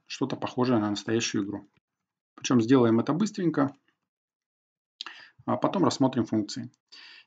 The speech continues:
Итак, э, мне пришлось по сравнению с прошлым уроком, все строчки остались на месте, но кое-какие переменные я сделал глобальными, локал убрал, и часть, э,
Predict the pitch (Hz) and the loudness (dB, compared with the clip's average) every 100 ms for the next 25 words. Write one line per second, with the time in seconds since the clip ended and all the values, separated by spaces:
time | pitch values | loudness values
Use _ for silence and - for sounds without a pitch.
0 | _ 170 143 101 - _ _ _ _ _ | _ 0 2 2 -2 _ _ _ _ _
1 | 123 120 120 156 165 139 - 151 143 147 | 0 4 6 6 4 2 2 6 6 4
2 | 143 143 135 135 - 139 - 170 233 233 | -2 6 10 10 8 2 4 6 6 4
3 | 117 - - - 151 151 143 - 127 - | 0 0 0 4 4 4 2 0 -4 2
4 | 135 - 165 208 202 120 123 127 139 127 | 2 2 2 2 0 2 2 6 6 6
5 | 127 123 - 131 131 120 117 117 117 120 | 0 -2 2 4 6 6 6 4 6 4
6 | 113 135 190 190 110 104 - _ - 110 | 4 4 4 4 2 0 -8 _ -4 -2
7 | - 101 - _ - 101 107 101 - _ | 0 0 0 _ -12 -6 -2 -4 -6 _
8 | _ _ _ 175 85 - 147 147 147 - | _ _ _ -8 -8 -2 2 2 0 -4
9 | 120 110 107 104 101 | 0 2 2 2 0